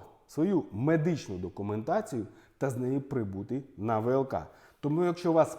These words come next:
примушують пройти В Л К через п'ятнадцять хвилин, а ви з цим не згодні, проте за відмову від отримання повістки на там, проходження В Л К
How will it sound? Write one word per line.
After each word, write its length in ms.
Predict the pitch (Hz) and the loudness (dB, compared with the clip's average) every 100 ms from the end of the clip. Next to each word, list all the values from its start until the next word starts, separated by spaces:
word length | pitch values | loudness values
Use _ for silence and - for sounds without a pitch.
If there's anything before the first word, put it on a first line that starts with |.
| - | 0
примушують 920 | 175 208 233 233 214 139 95 92 87 | 4 6 6 6 6 4 -2 -6 -4
пройти 340 | - 131 135 113 | -2 0 0 0
В 100 | 113 | 0
Л 140 | 110 | 0
К 160 | 113 87 - - _ | 0 -2 -4 -20 _
через 380 | - 226 185 - | 6 8 8 2
п'ятнадцять 640 | 147 139 151 131 113 107 | -2 0 2 2 0 -6
хвилин, 400 | - 135 214 247 - - - | -2 0 2 0 -6 -20 -4
а 120 | 139 | 2
ви 200 | 160 185 | 4 4
з 140 | 139 - | 2 2
цим 240 | 127 92 - - | 0 0 -6 -2
не 340 | 127 190 175 | 6 8 8
згодні, 480 | 120 113 113 87 82 - - _ | 6 0 0 -2 -8 -14 -20 _
проте 400 | 156 160 190 160 - - - - | 0 2 4 2 0 -14 -20 -10
за 300 | 110 160 120 | 4 6 8
відмову 680 | 143 151 170 165 117 87 - - | 6 6 6 6 6 2 -6 -4
від 180 | 131 131 | -2 0
отримання 540 | 131 160 147 113 98 90 | 0 0 0 0 -2 -2
повістки 540 | - 135 123 - - 78 101 | 0 2 2 -2 -10 -10 -2
на 260 | 120 107 - - - _ | 2 2 -2 -16 -20 _
там, 140 | 98 | -4
проходження 600 | 98 117 - 110 98 95 98 | -2 -2 0 -2 -2 -2 0
В 120 | 127 | 2
Л 200 | 131 120 | 2 0
К 200 | 101 | -2